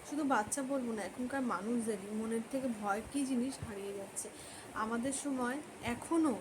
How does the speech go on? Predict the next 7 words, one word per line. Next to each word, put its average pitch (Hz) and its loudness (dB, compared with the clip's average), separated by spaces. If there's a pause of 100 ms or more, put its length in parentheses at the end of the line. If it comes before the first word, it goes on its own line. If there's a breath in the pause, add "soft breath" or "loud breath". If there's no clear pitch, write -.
(100)
এখনও 294 2
আমরা 254 4 (380)
বাবা 214 4
মাদের 226 0
ভয় 220 -2 (100)
করি, 202 -4 (1000)
এখনও 285 2